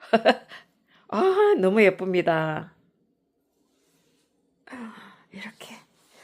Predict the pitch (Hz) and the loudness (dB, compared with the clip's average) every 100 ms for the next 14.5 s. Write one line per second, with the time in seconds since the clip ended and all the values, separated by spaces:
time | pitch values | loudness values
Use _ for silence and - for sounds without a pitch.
0 | _ - 226 220 - 202 247 220 196 190 | _ -2 0 0 -2 0 2 4 4 2
1 | 190 180 - 220 208 185 175 180 - _ | 0 -4 -4 -2 0 2 2 0 -8 _
2 | _ 254 269 262 226 214 - - 269 247 | _ -2 4 6 6 4 0 -2 0 0
3 | 220 196 190 185 175 185 214 - _ _ | -2 -2 -2 0 2 2 0 -4 _ _
4 | _ - - 262 269 220 185 254 233 202 | _ -12 -2 0 2 0 0 -2 0 0
5 | 190 190 208 185 175 180 180 170 175 175 | 0 0 0 0 0 0 0 0 0 -6
6 | _ _ _ _ _ 160 160 202 190 165 | _ _ _ _ _ -8 -6 -6 -6 -6
7 | 170 175 165 160 160 160 160 170 165 160 | -6 -6 -6 -6 -8 -8 -8 -8 -6 -8
8 | 160 _ _ _ _ - - 185 170 - | -10 _ _ _ _ -20 -8 -6 -8 -12
9 | - 190 208 208 247 226 220 175 160 160 | -4 0 0 -2 0 4 2 2 0 2
10 | 165 156 160 170 190 202 180 170 165 160 | 0 -2 -6 -8 -6 -6 -6 -8 -8 -6
11 | 156 160 170 160 160 151 147 - _ _ | -6 -4 -4 -4 -4 -6 -10 -16 _ _
12 | _ _ _ 185 180 190 214 180 175 185 | _ _ _ -8 -4 0 0 0 -4 -6
13 | 143 143 196 170 160 160 - 254 247 233 | -8 -6 -4 -4 -4 -8 -6 0 0 0
14 | 170 156 170 185 | 0 0 0 -2